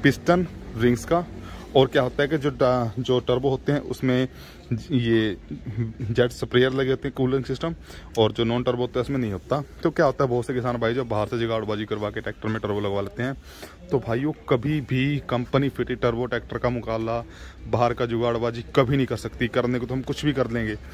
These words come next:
हम सोचते हैं कि हमने बहुत बड़ा काम कर लिया, हमने company fail कर दी, हम कभी नहीं fail कर पाते। तो भाइयों जब भी ऐसा काम करना तो पहले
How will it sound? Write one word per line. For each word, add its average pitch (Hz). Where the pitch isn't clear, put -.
हम 117
सोचते 120
हैं 120
कि 117
हमने 120
बहुत 117
बड़ा 120
काम 117
कर 117
लिया, 117
हमने 117
company 120
fail 113
कर 113
दी, 113
हम 127
कभी 120
नहीं 123
fail 113
कर 110
पाते। 110
तो 127
भाइयों 143
जब 123
भी 151
ऐसा 143
काम 135
करना 120
तो 131
पहले 135